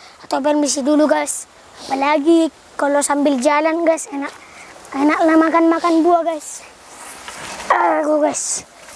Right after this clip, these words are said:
memang agak suka, guys, karena agak sulit jalannya ini. Kalau sampailah di sawah sana, guys, bisalah kita langsung berlujung, merbutak-butak, mergelutak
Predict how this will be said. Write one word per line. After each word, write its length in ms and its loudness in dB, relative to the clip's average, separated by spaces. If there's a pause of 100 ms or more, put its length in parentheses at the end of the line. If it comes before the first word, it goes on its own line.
(240)
memang 480 2
agak 240 -2
suka, 400 -2
guys, 160 -4
karena 320 -4
agak 160 -4
sulit 320 4 (400)
jalannya 560 0
ini. 60 -2 (340)
Kalau 240 -2
sampailah 640 0
di 80 -2
sawah 400 -2 (320)
sana, 320 0
guys, 240 -2 (400)
bisalah 400 2
kita 160 0
langsung 480 0
berlujung, 560 2
merbutak-butak, 880 -2 (480)
mergelutak 560 0